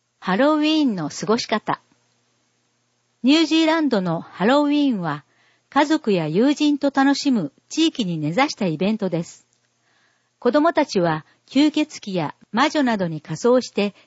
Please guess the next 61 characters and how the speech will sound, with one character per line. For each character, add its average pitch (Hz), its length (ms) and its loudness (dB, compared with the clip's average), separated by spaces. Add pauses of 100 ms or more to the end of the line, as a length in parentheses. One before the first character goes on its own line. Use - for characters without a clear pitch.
近 311 260 0
所 240 120 0
の 175 120 -4
家 202 220 0
を 170 80 -4
訪 147 280 -6
ね、 190 180 -4 (720)
「ト - 80 -4
リ 311 140 2
ッ - 40 -20
ク - 140 -6
オ 302 60 4
ア 302 100 2
ト - 120 -8
リ 302 140 -2
ー - 20 -12
ト」 - 180 -18 (580)
と - 200 -4 (100)
元 262 260 -2
気 254 140 -4
に 165 120 -4
声 247 280 0
を 156 80 -4
か 196 160 -4
け 175 100 -6
て - 220 -10 (280)
お - 120 -14
菓 302 160 0
子 262 180 -2
を 180 60 0
も 151 100 -8
ら 156 120 -2
い 151 80 -6
ま 147 120 -8
す。 - 260 -20 (1160)
屋 240 260 -2
外 294 220 0
の 170 100 -4
装 208 220 0
飾 220 280 -2
や 190 220 0 (220)
イ 185 80 0
ル 262 160 4
ミ 294 100 4
ネ 302 160 4
ー 277 40 2
シ - 120 -4
ョ 170 100 0
ン 156 60 -6
は、 147 200 -10 (600)
「お 180 80 -2
菓 311 180 0
子 - 160 -2
を 208 60 4
用 269 200 2
意 240 80 0
し - 60 -14
て 254 120 0
ま 269 140 -2
す - 160 -8
よ」 233 180 -2